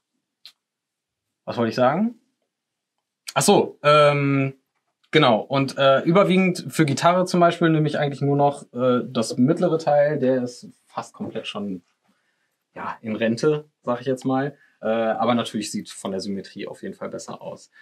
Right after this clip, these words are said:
Ähm, Bass, äh, nehme ich trotzdem noch mein uraltes Top-Teil und, äh, die Box. Oft, äh, splitte ich das Signal dann und nehme den dann nochmal extern auf. Ähm, aber bevor es jetzt zu technisch wird,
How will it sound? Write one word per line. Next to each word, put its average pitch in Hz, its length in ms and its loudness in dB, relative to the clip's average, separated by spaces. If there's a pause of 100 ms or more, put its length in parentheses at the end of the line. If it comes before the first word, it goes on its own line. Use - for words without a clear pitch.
(220)
Ähm, 110 500 2
Bass, - 640 0
äh, 127 520 2
nehme 135 260 2
ich 131 80 -2
trotzdem 151 320 2
noch 135 140 2
mein 123 280 0
uraltes 139 460 -2
Top-Teil 147 640 0
und, 123 400 -4
äh, 117 240 -4
die 117 120 -8
Box. 139 540 0
Oft, - 460 -6
äh, 120 220 -4
splitte - 340 -4
ich 131 80 -2
das 127 200 -2
Signal 117 360 -2
dann 113 300 -4
und 104 480 -14
nehme 110 160 -8
den 104 140 -6
dann 104 100 -4
nochmal 101 260 -8
extern 113 400 -8
auf. 113 300 -8 (560)
Ähm, 107 640 0 (120)
aber 101 180 -2
bevor 104 220 -6
es 123 80 -2
jetzt 120 180 -4
zu 139 120 -6
technisch 127 560 -4
wird, 117 380 -4